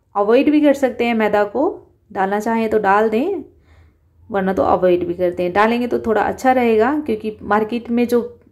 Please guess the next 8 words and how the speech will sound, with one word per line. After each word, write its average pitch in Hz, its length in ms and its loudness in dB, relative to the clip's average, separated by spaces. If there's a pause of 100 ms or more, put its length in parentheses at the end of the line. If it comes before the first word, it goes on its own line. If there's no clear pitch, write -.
रेसिपी 202 460 0
होती 240 220 0
है 285 100 4
यही 214 560 2
बिल्कुल 196 260 -4
ऐसी 208 240 -2
होती 226 240 0
है। 285 120 0